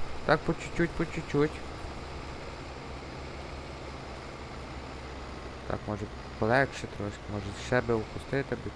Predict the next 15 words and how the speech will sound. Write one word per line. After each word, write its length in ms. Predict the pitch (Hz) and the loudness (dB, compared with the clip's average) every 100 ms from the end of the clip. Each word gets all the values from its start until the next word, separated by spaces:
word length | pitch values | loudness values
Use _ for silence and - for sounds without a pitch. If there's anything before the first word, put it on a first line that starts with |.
| - | -4
чуть. 140 | 107 - - - - - - - - - - - - - - - - - - - - - - - - - _ _ _ _ _ - - | -4 -4 -8 -10 -10 -10 -10 -10 -10 -8 -8 -8 -8 -8 -8 -8 -8 -8 -8 -8 -8 -8 -8 -8 -8 -10 _ _ _ _ _ -20 6
Так, 180 | - 104 | 12 12
головне 280 | 98 110 117 | 12 8 6
собі 220 | - 113 | 8 8
подвір'я 480 | 107 110 127 117 104 | 8 10 12 12 10
не, 140 | 101 | 6
не 160 | 101 98 | 6 6
засипати. 720 | 95 98 - 101 - - - - - - - - - | 8 6 8 6 6 -2 -4 -16 -18 -18 -18 -18 -2
Так, 240 | - - | -2 0
акуратно. 400 | - 95 117 127 | 6 8 8 8
Ну, 320 | 120 131 165 | 4 6 8
добре, 320 | 165 175 160 | 12 12 12
що 160 | 156 - | 8 8
па-, 240 | - 147 - | 10 10 10
апарат 440 | - 139 151 | 10 12 12